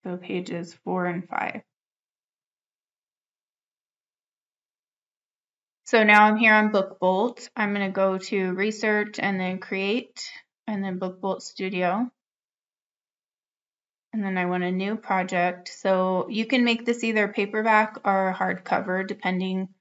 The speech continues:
what you wanna do. Uh, I'm gonna go with paperback. And then we'll say Benny and Duke book. So this one's gonna be eight and a half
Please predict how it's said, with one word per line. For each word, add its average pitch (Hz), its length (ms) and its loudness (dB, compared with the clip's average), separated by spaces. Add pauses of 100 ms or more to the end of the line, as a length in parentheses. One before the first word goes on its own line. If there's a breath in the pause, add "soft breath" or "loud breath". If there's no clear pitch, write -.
(680)
what 202 200 -2
you 214 80 2
wanna 220 220 4
do. 202 380 2 (220)
Uh, 190 340 -2
I'm 202 160 2
gonna 208 160 0
go 185 140 2
with 180 120 -2
paperback. 175 760 -4 (840)
And 196 200 -4
then 185 400 -2
we'll 175 120 -6
say 180 460 -6
Benny 185 400 -4
and 180 260 -6
Duke 185 360 -8 (240)
book. 240 360 -8 (680)
So 202 220 -2
this 196 200 -2
one's 202 280 -2
gonna 196 220 -2
be 190 360 0
eight 185 280 -4
and 202 100 -2
a 196 40 -2
half 196 400 -2